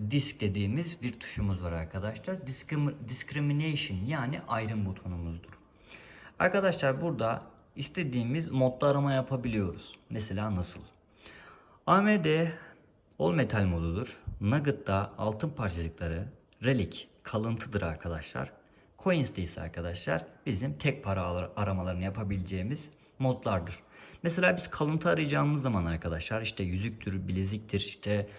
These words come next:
sandık, kasa türü malzemeler ise kalıntı yani reliği almamız lazım.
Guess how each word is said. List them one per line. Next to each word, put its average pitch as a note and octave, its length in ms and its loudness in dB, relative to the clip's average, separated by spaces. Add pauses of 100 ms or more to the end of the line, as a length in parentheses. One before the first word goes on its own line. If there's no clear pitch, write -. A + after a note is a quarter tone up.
sandık, G#2+ 480 0
kasa - 360 -4
türü - 180 -4
malzemeler F#2+ 640 2
ise - 420 -4 (220)
kalıntı D3 560 2 (220)
yani C#3 240 2
reliği C#3+ 240 6
almamız F2 500 2
lazım. F2+ 360 -4